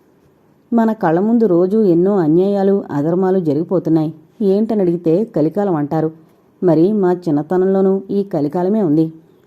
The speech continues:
అయినా అప్పుడింతగా ప్రజలు ధర్మభ్రష్టులు కాలేదు. రాను రాను కలికాలంలో కూడా క్షీణదశ ప్రారంభమైందేమో అనుకుంటూ ఉంటాను.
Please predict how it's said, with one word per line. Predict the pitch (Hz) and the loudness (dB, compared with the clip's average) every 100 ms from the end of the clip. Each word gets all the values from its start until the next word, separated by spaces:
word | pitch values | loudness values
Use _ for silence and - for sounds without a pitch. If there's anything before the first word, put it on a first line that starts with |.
| - | -6
అయినా | 165 175 165 226 - | 0 2 0 -2 -6
అప్పుడింతగా | 208 202 170 180 190 190 | -6 -2 -2 -2 -2 -2
ప్రజలు | 185 147 151 165 175 | -2 -4 0 0 0
ధర్మభ్రష్టులు | 165 143 175 185 190 208 190 | -2 -2 0 -2 -6 -6 -4
కాలేదు. | 147 143 170 165 - - _ - _ _ _ - 202 | -2 0 0 0 -6 -20 _ -20 _ _ _ -8 -2
రాను | 185 185 220 | 2 2 4
రాను | 226 233 233 233 | 4 2 0 -2
కలికాలంలో | 143 170 214 208 214 208 | -4 -2 -2 -2 0 0
కూడా | 175 151 208 | 0 0 -2
క్షీణదశ | 226 - 170 185 202 208 | -6 -2 0 2 0 -4
ప్రారంభమైందేమో | 190 151 156 202 202 208 208 214 | -2 0 0 0 2 2 2 2
అనుకుంటూ | 202 190 208 202 | 0 -2 -2 0
ఉంటాను. | 147 160 156 | 0 0 -2